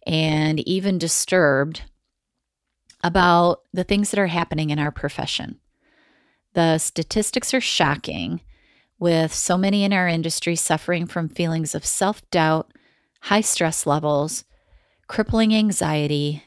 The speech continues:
guilt around family, debt concerns, salary issues, and work-life balance. But most disturbing of all, our high suicide rate.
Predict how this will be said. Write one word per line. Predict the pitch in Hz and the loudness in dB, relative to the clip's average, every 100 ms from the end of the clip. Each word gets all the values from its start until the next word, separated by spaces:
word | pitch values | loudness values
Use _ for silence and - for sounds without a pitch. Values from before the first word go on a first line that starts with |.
| _ - | _ 0
guilt | 180 202 - - - - | 4 4 0 -6 -8 -10
around | 180 180 180 190 - | -6 -2 0 -2 -4
family, | - 151 147 147 151 147 147 _ _ _ _ _ _ _ | -4 -2 -2 -2 -2 -4 -6 _ _ _ _ _ _ _
debt | 190 208 - | 0 0 -2
concerns, | 160 156 - 147 143 143 147 - - - | -2 0 0 0 0 0 -2 -6 -10 -12
salary | - - 185 180 185 180 156 151 - | -8 -2 2 2 2 0 0 -2 -4
issues, | 147 - 135 143 143 143 - - | -4 -4 -2 -2 -4 -6 -8 -6
and | 156 151 151 147 147 151 | -4 -2 0 -2 -2 -2
work-life | 165 - 156 156 - | -4 -2 -2 -2 -2
balance. | 127 127 - - - - - - - _ 165 | -2 -2 -4 -6 -10 -12 -20 -20 -20 _ -2
But | 170 160 151 - | 2 4 4 2
most | 175 170 165 - | 0 0 0 -2
disturbing | - - - 233 247 220 175 | -2 -2 -2 2 4 4 2
of | 160 147 | 0 0
all, | 143 143 139 139 _ _ _ _ - | 2 2 0 -4 _ _ _ _ -2
our | 156 147 147 143 | 0 2 2 0
high | - 160 151 | -2 -2 -2
suicide | - 147 - - - - | -2 -2 -2 -2 -4 -6
rate. | - 98 - | -8 -8 -10